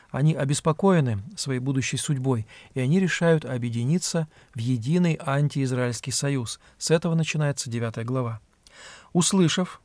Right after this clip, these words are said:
сие, услышав о благословении и проклятии, произнесенном на горе, а, Гризим, на горе Гивал, на этих двух горах, а, и услышав о том,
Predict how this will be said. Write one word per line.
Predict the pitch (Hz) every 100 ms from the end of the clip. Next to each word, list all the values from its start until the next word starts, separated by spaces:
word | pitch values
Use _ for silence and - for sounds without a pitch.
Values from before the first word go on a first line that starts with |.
| _
сие, | - 165 156 160 156 _ _ _ -
услышав | 123 165 - 117
о | 131
благословении | 127 127 123 135 135 120
и | 113
проклятии, | 127 131 120 110 117 - _ - - -
произнесенном | 123 117 123 - 123 113 104 - _ _ _
на | 131
горе, | 113 123 120 110 - _ - _ _ - 90
а, | 101 101 104
Гризим, | 104 113 123 110 143 202 202 _ _
на | 120
горе | 113 120
Гивал, | 107 117 127 180 196 _ _ _ _ _ _ _ _ _ _ - -
на | 127 120
этих | 123
двух | 117 127
горах, | 127 127 117 - - - - - _
а, | - 117 117 113 107 107 - - - _ -
и | - 139
услышав | 135 165 - 123
о | 131
том, | 147 131 110